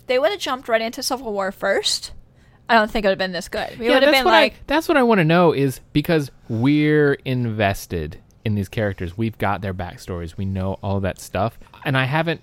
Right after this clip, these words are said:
Speaker 2: had a chance to talk to anybody that, let's say, Civil War is their first Marvel film.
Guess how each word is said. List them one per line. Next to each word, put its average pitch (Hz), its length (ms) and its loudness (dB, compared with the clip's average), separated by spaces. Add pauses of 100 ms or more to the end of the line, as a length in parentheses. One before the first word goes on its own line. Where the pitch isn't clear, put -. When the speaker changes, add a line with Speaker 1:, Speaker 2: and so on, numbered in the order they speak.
Speaker 2:
had 143 220 -6
a 127 40 -4
chance 131 240 -6
to 120 60 -4
talk 123 240 -6
to 123 120 -10
anybody 104 440 -2
that, 95 180 -6
let's 101 240 -6
say, 104 200 -2
Civil 107 400 -4
War 95 260 -2
is 95 200 -8
their 98 180 -4
first - 460 -8
Marvel 98 360 -6
film. 73 440 -12